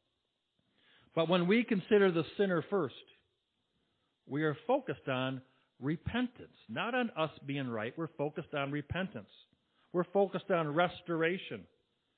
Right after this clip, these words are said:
on forgiveness of sins, so that God can get all the glory. I'm so glad that when I was living in a life of sin, that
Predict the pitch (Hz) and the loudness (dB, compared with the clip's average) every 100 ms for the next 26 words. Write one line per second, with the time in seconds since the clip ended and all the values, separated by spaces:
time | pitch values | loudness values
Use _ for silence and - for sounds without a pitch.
0 | _ _ _ 143 160 - 170 139 180 180 | _ _ _ -4 -4 -2 -4 4 4 4
1 | 170 180 - 165 - - 208 156 127 113 | 0 -2 -2 -4 -2 0 2 2 -2 -8
2 | - _ 170 170 151 127 156 180 202 175 | -20 _ 0 0 0 0 0 2 0 0
3 | 143 135 139 135 123 113 120 117 98 90 | -2 2 2 2 0 -4 -6 -6 -8 -14
4 | _ _ _ _ _ - 156 143 - 208 | _ _ _ _ _ -6 -6 0 4 6
5 | 208 196 180 180 170 151 147 143 165 180 | 6 6 6 6 4 2 0 0 2 2
6 | 135 143 170 208 196 175 151 135 139 160 | 0 0 4 4 4 2 2 0 2 2
7 | 185 170 143 - 143 113 147 - _ _ | 2 -2 -10 -6 -4 -4 -6 -14 _ _
8 | 156 | -8